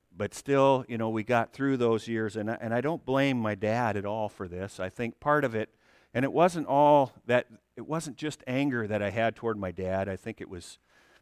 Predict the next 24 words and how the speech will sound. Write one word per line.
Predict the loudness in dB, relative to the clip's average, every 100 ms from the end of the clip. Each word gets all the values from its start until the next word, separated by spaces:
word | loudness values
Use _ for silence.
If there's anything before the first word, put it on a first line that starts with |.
| -6
maybe | -4 -4
anger | -4 -6 -4 -6
in | -6
general | -8 -6 -6 -8 -10
toward | -8 -8 -6
life, | -2 -2 -4 -10
and | -14 -16 -14
I | -10
was | -10 -12 -18 -8
young | -4 -4 -4
trying | -6 -6 -6
to |
figure | -6 -8 -4
it | -4
out, | -2 0 -2
and | -6 -12
I | -8
was, | -10 -12 -12
wasn't | -2 -2 -4
living | -6 -4 -6
for | -12
the | -14
Lord, | -12 -10 -10 -10
so | -10 -12